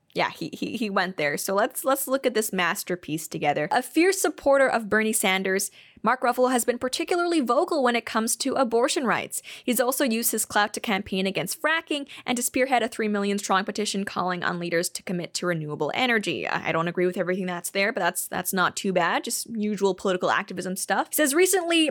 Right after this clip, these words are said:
Boris Johnson was in the firing lane after he misappropriated the Hulk in an interview, saying he would break off the manacles of Europe. 'The madder Hulk gets, the stronger Hulk gets,' the prime minister said." I don't really think that's misappropriating the Hulk at all. He's just describing what the Hulk is.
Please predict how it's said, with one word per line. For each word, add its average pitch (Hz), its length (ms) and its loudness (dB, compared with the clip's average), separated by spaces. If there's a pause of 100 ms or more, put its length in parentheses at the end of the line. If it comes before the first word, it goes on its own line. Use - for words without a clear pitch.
Boris 302 380 2
Johnson 269 420 0
was 233 140 2
in 233 80 0
the 226 60 0
firing 247 480 2
lane 185 200 0
after 196 280 -2
he 226 160 -2
misappropriated 214 720 0
the 190 60 0
Hulk 196 260 0
in 202 60 0
an 180 100 -4
interview, 233 460 -2 (220)
saying 285 340 0
he 277 120 -4
would 247 160 0
break 233 240 2
off 233 180 0
the 208 80 2
manacles 196 640 0
of 202 160 -2
Europe. 247 360 2 (260)
'The 240 60 2
madder 262 260 0
Hulk 254 280 0
gets, 185 260 0
the 196 100 -4
stronger 330 420 2
Hulk 220 280 -6
gets,' - 260 -2
the 180 80 -4
prime - 240 -4
minister - 320 -6
said." - 340 -4
I 320 120 -2
don't 381 120 -2
really 370 180 0
think 330 120 -2
that's 277 160 0
misappropriating 202 720 -2
the 196 60 -8
Hulk - 340 -4 (120)
at 180 160 0
all. 180 140 4
He's 208 200 -4
just 196 180 -4
describing 185 720 -2 (300)
what 185 180 -2
the 190 60 -8
Hulk 185 240 -2
is. 262 260 -8